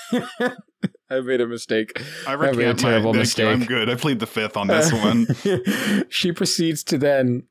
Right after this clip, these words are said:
Speaker 1: heavily sniff and breathe in Jane Eyre and, how do I say this tastefully?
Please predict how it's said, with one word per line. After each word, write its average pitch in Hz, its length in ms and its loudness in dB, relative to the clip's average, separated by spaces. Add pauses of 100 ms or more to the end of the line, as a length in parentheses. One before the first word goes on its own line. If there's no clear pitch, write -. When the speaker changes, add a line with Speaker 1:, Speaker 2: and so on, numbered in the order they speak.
(160)
Speaker 1:
heavily 143 880 0
sniff - 680 -2
and 117 220 0
breathe 139 360 2
in 135 220 2
Jane 123 340 0
Eyre 117 460 0 (880)
and, 107 640 -2 (1160)
how 113 160 -2
do 123 80 2
I 113 40 2
say 104 200 -2
this 95 160 -4
tastefully? 104 680 -4